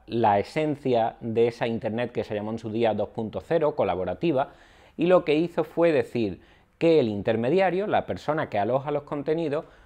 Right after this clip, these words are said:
no es responsable de los contenidos que aloja, ni se le impone la obligación de mirar cada uno de los contenidos que los usuarios de forma masiva están aportando, pero como los titulares de los derechos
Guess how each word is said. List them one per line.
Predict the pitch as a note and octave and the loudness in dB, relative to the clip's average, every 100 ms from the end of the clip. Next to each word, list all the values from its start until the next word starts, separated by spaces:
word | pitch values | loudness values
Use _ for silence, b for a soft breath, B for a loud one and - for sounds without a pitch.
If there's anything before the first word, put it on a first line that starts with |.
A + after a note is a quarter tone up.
| b | b
no | - D#3 F#3 F#3 | -4 4 4 6
es | D3+ | 2
responsable | B2+ C3+ C3+ B2 A#2 F3+ G3 | 2 0 0 -6 0 0 2
de | A#2 | 2
los | F#2 F#2 | 0 -2
contenidos | - F#2+ F#2+ A2+ C3 - | -6 -8 -6 -4 -2 -2
que | - | -2
aloja, | B2 D3+ C#3+ E3 | 2 2 0 -2
ni | E3+ E3 F3+ | -2 -4 -4
se | - C#3+ | -2 0
le | A2+ G#2+ G#2+ - _ | 0 0 -2 -8 _
impone | B2+ B2 A#2 F#3 D#3+ C#3 | -8 -6 0 0 2 0
la | A2 | 0
obligación | G#2 G#2 G2+ - C#3+ | 0 -2 -4 -2 -4
de | D#3+ | -2
mirar | D3 A#2 A2+ C#3 | -2 0 0 0
cada | D3 B2+ G2+ | 2 2 2
uno | A#2 D3 | 0 2
de | A#2+ | 0
los | - | 0
contenidos | G#2+ F#2 G2+ A#2+ C#3+ | -8 -8 -6 -4 -4
que | C#3 B2 | -4 -4
los | F#2 | -4
usuarios | F#2 - G2 A#2+ C3 | -6 -6 -4 -2 -2
de | - | -6
forma | A2+ B2 C3 | -6 -6 -6
masiva | F#2+ - D3+ C3+ F#2+ | -6 -6 -4 -2 -2
están | - F#2+ F2+ | -2 -8 -8
aportando, | F#2 A2+ - D#3+ C#3+ - - | -8 -8 -4 -2 -2 -6 4
pero | F3 D3+ C3 | 8 8 8
como | D#3+ C3+ B2+ | 4 6 4
los | B2 A#2 - | 4 4 0
titulares | - A#2 A#2 A#2+ D3+ D#3+ | -4 -2 2 6 8 6
de | D#3 | 4
los | C#3+ | 2
derechos | C#3 E3+ G3 - F#2 | 2 0 -2 -4 -4